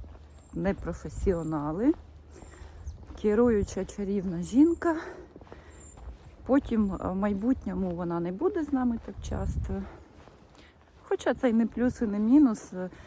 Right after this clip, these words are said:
Це не так, що як раніше: "О, прилетіла якась там директорка, зараз буде рискать, гавкать". Це ні.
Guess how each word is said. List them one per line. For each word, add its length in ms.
Це 120
не 120
так, 280
що 160
як 260
раніше: 360
"О, 260
прилетіла 600
якась 380
там 280
директорка, 720
зараз 280
буде 320
рискать, 680
гавкать". 680
Це 140
ні. 360